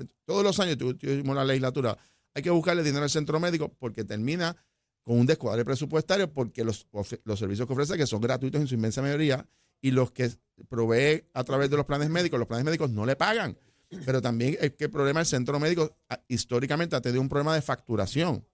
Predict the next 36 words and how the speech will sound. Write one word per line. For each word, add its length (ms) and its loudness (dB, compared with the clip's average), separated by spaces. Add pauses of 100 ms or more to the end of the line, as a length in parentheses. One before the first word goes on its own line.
(400)
Millones 560 2
de 60 0
dólares 220 2
que 100 -2
no 80 -2
factura, 560 -2
o 80 -6
sa-, 160 -14
o 120 0
se 200 -4
factura 340 -2
muy 260 0
tarde 380 0
y 40 -2
entonces 200 -2
se 80 -2
quedan 220 -2
sin 200 0
dinero. 420 -2 (1300)
Es 240 2
que 140 -2
es 60 4
un 100 0
poco 160 0
lo 60 2
que 100 -2
planteaba 440 0
Kenneth, 400 -2 (100)
y 80 -6
yo 40 0
estoy 160 -2
de 60 2
acuerdo. 380 0
El, 340 0
el 240 2
problema 640 0